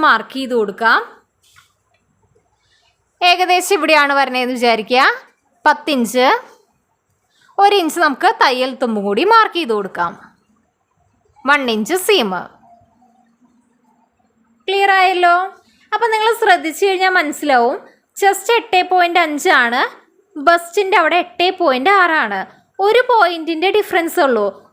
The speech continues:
ഒരു പോയിന്റ് ആണെങ്കിലും നമ്മൾ just അത് മാർക്ക് ചെയ്ത് കൊടുത്തേക്കുക ട്ടോ. അപ്പൊ ഒരു പോയിന്റ് ആയാലും നിങ്ങൾ അത് മാർക്ക് ചെയ്ത് കൊടുക്കണം. അതിനുശേഷം just ചെറുതായിട്ടൊന്ന് ഷേപ്പ് ചെയ്ത് ദേ ഇതുപോലെ അങ്ങ്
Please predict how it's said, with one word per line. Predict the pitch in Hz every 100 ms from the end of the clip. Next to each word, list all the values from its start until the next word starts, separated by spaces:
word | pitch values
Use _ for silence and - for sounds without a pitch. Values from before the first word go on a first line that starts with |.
| 349
ഒരു | 403 466
പോയിന്റ് | 440 330 330 339 359
ആണെങ്കിലും | 277 311 320 277 381
നമ്മൾ | 254 277 269
just | 240 - 349
അത് | 330 349
മാർക്ക് | 247 220 -
ചെയ്ത് | 277 285
കൊടുത്തേക്കുക | 294 254 240 208 196 233 269 277
ട്ടോ. | 254 190 196 - _ _ -
അപ്പൊ | 285 330
ഒരു | 381 427
പോയിന്റ് | 359 339 359
ആയാലും | 349 370
നിങ്ങൾ | 330 330 523 - -
അത് | 277 302
മാർക്ക് | 294 233 -
ചെയ്ത് | 311 311
കൊടുക്കണം. | 302 226 240 254 466 - - - 415
അതിനുശേഷം | 453 480 480 403 403 381 392
just | 403 - 277 269
ചെറുതായിട്ടൊന്ന് | 415 427 440 466 466 466 370 370 381 339 320 330 403 453 - _ _ _ _ _ - -
ഷേപ്പ് | 359 294 -
ചെയ്ത് | 302 269 269
ദേ | 269
ഇതുപോലെ | 247 240 254 247
അങ്ങ് | 247